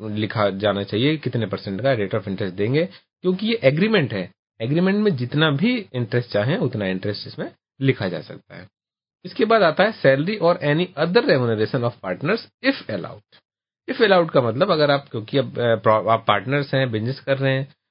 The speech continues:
तो business कर रहे हैं, तो आप profit में तो distribution है ही, प्रॉफिट में तो Piyush जी ने बताया आपको कि प्रॉफिट तो आपको बांटना ही होगा, Profit में तो आपको share लेना ही होगा। लेकिन अगर आप ये decide कर लें कि हाँ, कोई partners को salary भी दी जाएगी,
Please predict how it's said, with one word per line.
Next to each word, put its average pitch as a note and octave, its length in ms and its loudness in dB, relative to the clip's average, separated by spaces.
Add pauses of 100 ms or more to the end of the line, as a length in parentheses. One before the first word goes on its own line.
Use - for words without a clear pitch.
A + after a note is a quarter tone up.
(140)
तो D3+ 60 -6
business C#3+ 320 2
कर A#2 180 4
रहे G#2+ 120 2
हैं, D#3+ 100 0
तो F#3+ 120 0
आप C3+ 340 2
profit A#2+ 380 0
में A2+ 160 -2
तो F#3+ 200 0 (220)
distribution B2 540 -4
है D#3 120 0
ही, G#3 60 2
प्रॉफिट A#2+ 320 -2
में B2+ 100 -2
तो C#3 120 2
Piyush C#3 200 2
जी C3+ 100 0
ने C#3+ 80 4
बताया C#3 260 2
आपको D#3+ 300 0
कि D#3 60 0
प्रॉफिट D3 460 -2
तो E3+ 100 0
आपको C3+ 300 2
बांटना B2 400 0
ही E3 200 0
होगा, D#3 300 4 (500)
Profit C3 280 0
में C#3 140 2
तो C#3+ 80 4
आपको F3 480 2 (340)
share E3 220 6
लेना C#3+ 280 2
ही F3 240 2
होगा। D3 380 2 (920)
लेकिन C#3+ 420 2 (380)
अगर G3+ 260 2
आप B2 280 2
ये B2+ 520 0
decide A2 420 0
कर C#3 160 4
लें E3+ 200 0
कि E3 80 -2
हाँ, B2 280 0
कोई A#2+ 160 -2
partners A#2+ 420 0
को D#3+ 100 -4
salary B2 500 -2
भी C#3+ 220 2
दी G3+ 120 0
जाएगी, A2+ 460 0